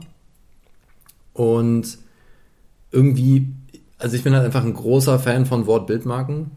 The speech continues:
Also, äh, ich, ich führe das immer an,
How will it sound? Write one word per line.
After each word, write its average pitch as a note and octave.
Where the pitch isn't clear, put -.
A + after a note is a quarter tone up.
Also, G2+
äh, F#2+
ich, F#2
ich -
führe A2
das A2
immer G2
an, A#2+